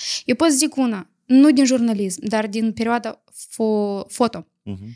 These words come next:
Speaker 1: Eu am avut o situație în care, eh, mie nu mi s-a spus clar că eu am să fac poză, dar pozele cele nu se merg la rubrica noastră obișnuită, dar pentru panouri publicitare.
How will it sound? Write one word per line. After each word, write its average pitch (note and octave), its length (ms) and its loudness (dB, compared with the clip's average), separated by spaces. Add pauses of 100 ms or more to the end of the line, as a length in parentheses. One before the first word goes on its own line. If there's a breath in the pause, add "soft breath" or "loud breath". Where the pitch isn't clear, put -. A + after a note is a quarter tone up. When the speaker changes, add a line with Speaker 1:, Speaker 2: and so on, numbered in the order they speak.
(120 loud breath)
Speaker 1:
Eu A3+ 120 2
am A#3 80 8
avut A3+ 200 2
o A3+ 40 0
situație G#3+ 560 0
în G#3 60 0
care, G#3 260 0
eh, G3 580 -6
mie A#3 280 4
nu G#3+ 100 0
mi G#3 120 -2
s-a G3 140 -6
spus - 320 -10
clar F3+ 360 -8
că - 120 -6
eu G3+ 140 -2
am G#3 100 -6
să - 120 0
fac G#3 340 -6
poză, D4 560 -2 (420 soft breath)
dar A3+ 160 0
pozele B3+ 400 0
cele F4+ 280 -2
nu G4+ 180 -8
se G4 180 0
merg B3 260 2
la A3 180 0
rubrica A3 420 -4
noastră G#3 360 -6
obișnuită, G3 600 -4 (260 loud breath)
dar E4+ 160 -2
pentru F4 300 -6 (160)
panouri F4 680 -4
publicitare. E4 1000 0